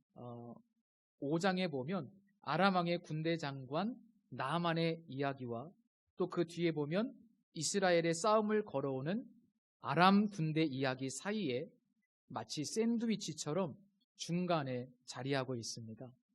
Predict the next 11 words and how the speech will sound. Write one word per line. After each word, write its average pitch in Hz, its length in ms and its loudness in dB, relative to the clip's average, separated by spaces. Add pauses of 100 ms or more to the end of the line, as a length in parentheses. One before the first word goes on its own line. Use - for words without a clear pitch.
(320)
우리는 202 320 4
그래서 170 560 0
이 165 160 -4
본문이 151 600 -4 (400)
군인들에 208 640 2
관한 175 380 -2
이야기 147 640 -2 (160)
사이에 180 680 -4 (540)
삽입되어 214 720 -2
있다는 143 480 -4
점을 123 400 -6